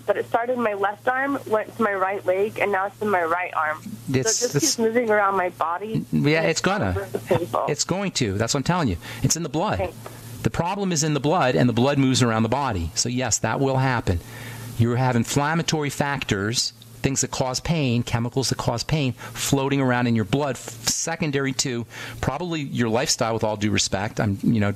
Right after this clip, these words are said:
Speaker 2: just saying that 'cause that's how we all are. And then,
Speaker 1: Yeah.
Speaker 2: not picking on you, and then also, uh, uh, the pregnancy will do that as well. All right, take
Speaker 1: Okay,
Speaker 2: care,
Speaker 1: thanks.
Speaker 2: Eliza. God, God bless you. Good luck. Yeah,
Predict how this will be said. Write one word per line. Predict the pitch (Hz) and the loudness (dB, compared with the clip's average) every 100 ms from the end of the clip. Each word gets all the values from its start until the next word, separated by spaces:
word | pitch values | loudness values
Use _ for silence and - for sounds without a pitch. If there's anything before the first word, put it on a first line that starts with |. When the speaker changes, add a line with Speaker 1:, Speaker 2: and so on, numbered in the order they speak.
| - | -2
Speaker 2:
just | 110 - - | -2 0 -2
saying | 117 110 | -2 -2
that | 107 107 - | -2 -4 -8
'cause | - 113 | -4 -2
that's | 104 | 0
how | 131 | -2
we | 110 | -4
all | 98 113 | -2 -2
are. | 143 127 - - - - - | 0 -2 -4 -14 -12 -8 0
And | 120 120 | 2 4
then, | 123 120 | 4 4
Speaker 1:
Yeah. | 107 | 4
Speaker 2:
not | 110 - | 2 0
picking | 117 113 | 0 2
on | 110 | 2
you, | 151 123 - - - | 2 0 -2 -10 -2
and | 135 131 | -2 0
then | 131 135 | 0 2
also, | 143 131 - 135 127 123 | 2 2 2 0 0 2
uh, | 117 117 - 294 320 156 | 2 -2 -4 -2 0 2
uh, | 117 101 | 0 0
the | - | -2
pregnancy | 127 120 113 - 85 80 - - | -2 0 0 0 -2 -6 -12 -4
will | - 92 | -2 0
do | 98 | 2
that | 87 | 2
as | 87 90 | 2 0
well. | 87 85 - - - - - - - | -2 -6 -10 -14 -12 -14 -14 -14 -4
All | - | -2
right, | 135 - | -2 -2
take | 220 | -4
Speaker 1:
Okay, | - | -2
Speaker 2:
care, | 180 | -2
Speaker 1:
thanks. | 156 147 139 156 | 0 0 0 0
Speaker 2:
Eliza. | - - | -4 -4
God, | 147 - | -4 -2
God | - 143 | -2 0
bless | 139 131 - | 0 0 0
you. | |
Good | 107 131 | 0 0
luck. | 110 95 - - - - - | 0 -2 -8 -18 -18 -16 -4
Yeah, | 143 | -4